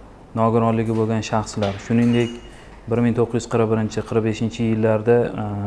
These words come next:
urush faxriylari bo'lgan fuqarolarni ijtimoiy himoyasini yanada kuchaytirish maqsadida kuni kecha O'zbekiston Respublikasi Prezidentining ikki yuz yetmish to'rtinchi sonli qarorlari qabul qilindi. Qaror bilan, e, ushbu toifaga kiruvchi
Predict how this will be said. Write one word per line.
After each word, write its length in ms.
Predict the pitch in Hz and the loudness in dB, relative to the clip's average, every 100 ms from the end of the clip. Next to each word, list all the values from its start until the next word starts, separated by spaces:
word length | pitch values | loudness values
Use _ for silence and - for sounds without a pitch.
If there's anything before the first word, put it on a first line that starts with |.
| 101 107 - - - | -6 -8 -12 -20 -6
urush 240 | 117 113 - | -2 -2 0
faxriylari 580 | 120 113 120 113 113 113 110 | 2 2 2 0 2 2 0
bo'lgan 340 | 107 110 107 101 - | 0 0 -2 -6 -4
fuqarolarni 760 | 117 113 110 110 110 117 120 - | 0 4 4 4 4 4 0 -2
ijtimoiy 480 | - 113 113 113 104 | -4 -2 0 0 -2
himoyasini 560 | 110 110 107 - 117 120 117 - - 110 | -2 0 -2 -2 0 0 -2 -8 -10 -2
yanada 320 | 110 120 117 | 2 4 4
kuchaytirish 640 | 107 - 117 107 113 104 - | 0 2 2 4 2 0 -2
maqsadida 560 | 107 101 107 110 117 139 - - - - - | -4 -2 -2 0 0 -2 -6 -18 -20 -20 -4
kuni 160 | 117 113 | 0 0
kecha 300 | 110 127 127 139 | -2 0 0 -2
O'zbekiston 480 | 107 110 104 110 110 | -4 -6 -6 -4 -4
Respublikasi 480 | 107 107 107 107 - - | -4 -6 -4 -4 -4 -4
Prezidentining 580 | 107 107 104 107 113 123 - | -4 -2 -4 -4 -4 -4 -6
ikki 120 | 117 | -2
yuz 80 | 110 | 0
yetmish 260 | 110 110 104 | 0 -4 -2
to'rtinchi 320 | 110 110 110 - | -4 -2 -6 -4
sonli 260 | 110 107 101 113 | -4 -4 0 0
qarorlari 480 | 107 104 107 104 | 2 2 0 -2
qabul 320 | - 107 107 107 | -2 -2 -2 -4
qilindi. 400 | 107 104 117 143 - - - - - - - - - | -4 -4 -6 -8 -14 -20 -20 -20 -20 -20 -20 -20 -6
Qaror 320 | - 123 123 | 0 4 4
bilan, 300 | 110 123 139 | 2 2 2
e, 260 | 139 - 117 110 | 2 -2 0 0
ushbu 300 | 104 - 131 120 | 0 -2 0 4
toifaga 460 | 120 113 120 117 | 6 6 2 -2
kiruvchi 460 | 113 117 113 113 123 | 0 0 0 0 0